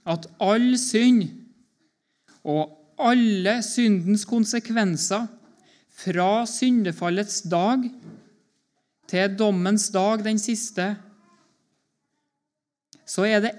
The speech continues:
ett verdenshistoriens midtpunkt og brennpunkt. Her brytes syndens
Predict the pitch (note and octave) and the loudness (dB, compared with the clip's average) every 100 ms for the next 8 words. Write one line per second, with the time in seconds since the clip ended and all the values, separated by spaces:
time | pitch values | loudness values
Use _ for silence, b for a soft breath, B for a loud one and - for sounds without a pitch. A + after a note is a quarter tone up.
0 | A#3+ A#3+ - - A3+ A3 A3 G3 F#3 F3 | 0 0 -2 -14 -2 2 2 2 0 -2
1 | F#3 - G3 F3+ F#3 G#3 G#3 - A#3+ G#3 | -4 -2 0 0 0 -2 -4 -8 -2 0
2 | A#3+ - - F#3 G#3 G3 - - _ _ | 0 -4 -2 2 2 2 -4 -20 _ _
3 | _ _ _ _ _ _ _ - F#3+ G3+ | _ _ _ _ _ _ _ -2 0 2
4 | G3 G#3 F3+ D3+ - F3 F#3+ D3 - - | 0 -2 -2 -4 -4 -2 -2 -4 -14 -20
5 | _ _ _ _ _ _ _ _ _ _ | _ _ _ _ _ _ _ _ _ _
6 | _ _ _ _ _ _ _ _ _ b | _ _ _ _ _ _ _ _ _ b
7 | b b b b _ _ _ _ _ _ | b b b b _ _ _ _ _ _
8 | _ _ _ _ _ _ _ _ _ - | _ _ _ _ _ _ _ _ _ -20
9 | _ - F3+ G#3 G#3 A#3+ B3 A#3 G#3 G#3+ | _ -2 0 2 2 2 2 2 -2 0
10 | - A#3+ G3+ F3 G3 G#3+ | 2 4 4 2 2 2